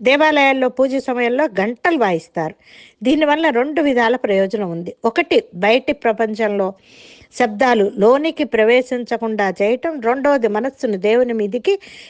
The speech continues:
ఏకాగ్రంగా మళ్లించటంలోనూ తోడ్పడుతుంది. ఇంకా రెండు, దీపం. దీపాన్ని వెలిగించి దేవుని విగ్రహం ముందు తిప్పటం.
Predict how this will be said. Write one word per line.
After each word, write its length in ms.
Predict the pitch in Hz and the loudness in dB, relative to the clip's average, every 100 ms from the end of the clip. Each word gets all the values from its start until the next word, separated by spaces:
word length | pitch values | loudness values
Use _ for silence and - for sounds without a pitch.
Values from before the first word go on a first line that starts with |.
| - | 0
ఏకాగ్రంగా 920 | 240 294 302 269 196 175 202 190 247 | 2 4 2 0 0 -2 -2 0 0
మళ్లించటంలోనూ 1000 | 302 202 190 202 208 190 180 170 165 165 392 | 0 0 0 0 -2 -4 -4 -2 -2 0 -2
తోడ్పడుతుంది. 800 | - 190 - 165 151 - 151 - _ - | 0 0 -2 -8 -10 -12 -14 -14 _ -8
ఇంకా 220 | 285 320 | -6 -2
రెండు, 300 | 269 269 311 | 0 0 -2
దీపం. 480 | 277 156 220 220 185 - _ - - - _ _ 214 | -2 0 0 0 -8 -10 _ -20 -20 -20 _ _ -2
దీపాన్ని 460 | 269 285 370 381 | 0 2 2 4
వెలిగించి 460 | 339 320 330 320 311 | 4 2 0 -2 -2
దేవుని 440 | 240 269 277 285 | 2 2 2 0
విగ్రహం 500 | 254 226 247 233 233 | 0 0 0 0 -4
ముందు 220 | 226 220 214 | -4 -4 -4
తిప్పటం. 480 | 220 - 269 330 | -4 -4 -2 -2